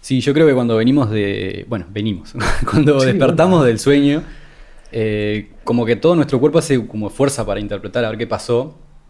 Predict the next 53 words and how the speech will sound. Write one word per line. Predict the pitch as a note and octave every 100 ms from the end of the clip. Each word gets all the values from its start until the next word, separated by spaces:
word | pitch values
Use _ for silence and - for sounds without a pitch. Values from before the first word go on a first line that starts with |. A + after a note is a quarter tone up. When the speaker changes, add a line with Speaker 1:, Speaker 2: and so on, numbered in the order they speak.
| -
Speaker 1:
y |
eso | B2 C3+
a |
veces | D3
se | B2+
traduce, | G#2+ A2 C3 G#2
como | G2+
decías | B2+ A2+
vos, | B2 -
el | G#2
auto | G#2+ A#2+
se | A2+
transforma | G#2+ G2+ A#2+
en | A2
un |
helado, | A2 A#2 A#2+ A#2+ A#2+ A#2+ A#2
en, | A2 G#2+ G#2 - - _
en | A2
cosas | B2 B2
medias | A#2 A#2+ A2+ G#2 -
aleatorias, | G#2 G#2+ G#2 B2 B2 B2+ C3+ - - - -
random, | A#2+ B2 C3+ D3+ - - -
que | -
capaz | A2+ G#2+ D3 D#3 - -
en | - A2+
esas | A#2 B2
dimensiones | A#2+ A2+ A2 D3+
no | A#2
eran, | A2 G#2 G#2
no | A2
eran | A2+ G#2+
tan | G#2 G#2
así, | G2+ D3+
pero | A2
bueno, | A2 B2 G#2+
uno, | B2 B2+ - - - -
o | G#2+
sea, | G#2+
el |
cerebro | G2 G#2+ B2 C3+
tiene | B2+
que |
hacer | A#2 A2+
como | A#2+ G#2+
fuerza | - B2+ D3+
para | A#2+ G#2 G2
decir, | F#2+ A2
bueno, | A2 F#2+ -
¿qué | B2+
Speaker 2:
Claro. | G#2+ G2
Speaker 1:
pasó? | G2+ F#2
Porque | G2+ G2
estás | A#2+ C#3+ -